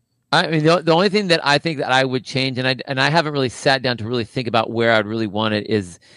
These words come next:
I think that the gymnastic is a, that particular one is a, is a little, it's a weird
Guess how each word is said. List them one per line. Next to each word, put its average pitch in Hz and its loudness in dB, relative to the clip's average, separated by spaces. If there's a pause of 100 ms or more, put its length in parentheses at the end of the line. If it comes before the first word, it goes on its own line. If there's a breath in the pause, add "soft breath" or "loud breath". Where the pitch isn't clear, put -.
(160 soft breath)
I 123 2
think 139 -4
that 110 -10
the 117 -6
gymnastic 120 0
is 117 -2
a, 110 0 (720)
that 131 4
particular 131 0
one 127 2
is 110 -4
a, 113 0
is 117 -2
a 120 0
little, 123 2
it's 120 -6
a 127 -2
weird 135 -2